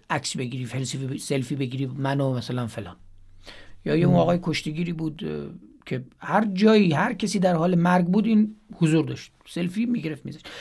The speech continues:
Speaker 1: یعنی ما اخلاق کاربردی هم داریم. از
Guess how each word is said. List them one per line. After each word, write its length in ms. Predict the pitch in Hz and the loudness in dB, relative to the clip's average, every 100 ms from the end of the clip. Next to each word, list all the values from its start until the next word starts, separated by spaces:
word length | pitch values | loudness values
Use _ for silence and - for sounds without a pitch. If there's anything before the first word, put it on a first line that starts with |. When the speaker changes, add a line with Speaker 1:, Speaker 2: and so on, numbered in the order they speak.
| - - | -16 0
Speaker 1:
یعنی 320 | 147 185 269 - | 6 6 6 6
ما 320 | 175 226 233 | 8 8 4
اخلاق 420 | - 175 180 165 | -2 0 0 0
کاربردی 500 | 156 151 151 147 147 | 0 0 2 0 -2
هم 100 | 190 | -2
داریم. 240 | 160 135 135 - - | -2 -4 -6 -8 -4
از 240 | 185 - | -4 -4